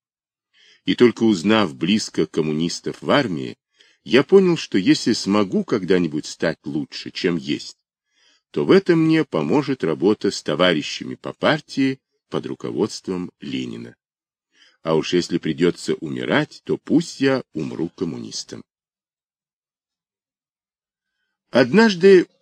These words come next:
в начале тысяча девятьсот двадцатого года,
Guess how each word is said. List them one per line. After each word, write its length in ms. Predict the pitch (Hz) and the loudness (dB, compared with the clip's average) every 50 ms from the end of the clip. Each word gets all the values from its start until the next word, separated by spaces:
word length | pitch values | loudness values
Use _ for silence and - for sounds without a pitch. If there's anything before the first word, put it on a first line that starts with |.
| _ | _
в 140 | - - 87 | -12 -4 2
начале 420 | 113 135 131 - - 185 180 165 151 | 2 2 4 4 2 2 2 2 2
тысяча 300 | - 170 156 - - 113 | 0 -2 -2 -2 -2 -2
девятьсот 400 | 101 104 101 - - 120 107 78 | 0 -2 -2 0 0 0 0 0
двадцатого 640 | 73 90 85 - - - 80 76 - 76 65 65 | 0 -2 -2 -2 0 -2 -2 -2 -2 -6 -6 -6
года, 400 | - 67 85 90 90 120 131 127 | -2 0 0 2 2 0 -2 -4